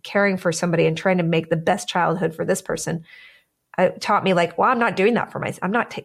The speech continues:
I'm not loving myself even if I fall down or do something badly. I'm not loving myself if I'm not as successful." You know, like, it's all conditional. My own love for myself is conditional. And so getting rid of that idea, um,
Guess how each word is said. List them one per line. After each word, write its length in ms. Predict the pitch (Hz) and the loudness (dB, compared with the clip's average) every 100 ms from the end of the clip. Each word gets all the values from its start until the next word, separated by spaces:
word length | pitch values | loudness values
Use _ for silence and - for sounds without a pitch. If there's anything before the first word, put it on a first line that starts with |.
| - | -4
I'm 120 | 214 | 0
not 200 | 277 - | 0 2
loving 280 | 220 202 202 | 2 4 4
myself 400 | 175 180 180 170 | 2 2 0 2
even 180 | 180 185 | 2 0
if 120 | 170 | 0
I 60 | 165 | -2
fall 220 | 165 143 | 0 2
down 360 | 160 160 170 - | 2 2 0 -2
or 80 | |
do 140 | 175 170 | -4 -4
something 260 | 170 160 | -2 -2
badly. 540 | 160 156 156 170 208 208 - - - | 2 0 2 4 4 0 -10 -20 -6
I'm 80 | 214 | 0
not 160 | 226 202 | 2 4
loving 180 | 214 | 4
myself 380 | 190 185 175 175 | 4 2 0 0
if 120 | 175 | 0
I'm 100 | 180 | 0
not 180 | 175 165 | 0 0
as 80 | 165 | -2
successful." 480 | 190 - 160 - - | -4 -4 -4 -2 0
You 80 | 254 | 4
know, 160 | 208 190 | 4 4
like, 180 | 208 | 2
it's 120 | 208 254 | 2 2
all 120 | 254 | 2
conditional. 600 | 240 208 415 302 220 190 | 2 2 2 2 2 2
My 160 | 202 - | 0 2
own 220 | 262 320 | 2 4
love 160 | 240 233 | 2 0
for 80 | 208 | -2
myself 340 | 196 233 202 | 0 2 0
is 100 | 180 | -2
conditional. 600 | - 180 254 - 131 - _ _ _ _ - | -2 -2 -2 -4 -8 -10 _ _ _ _ -6
And 120 | 196 | -2
so 380 | - 208 196 - - _ - | 2 4 4 0 -8 _ 0
getting 220 | 277 233 | 0 2
rid 140 | 233 | 2
of 120 | 339 202 | 2 2
that 240 | 156 - | 0 0
idea, 520 | - - 156 127 107 - _ _ _ _ | -4 -4 -2 -2 -2 -10 _ _ _ _
um, 480 | - 175 170 156 - | -2 0 0 -2 -8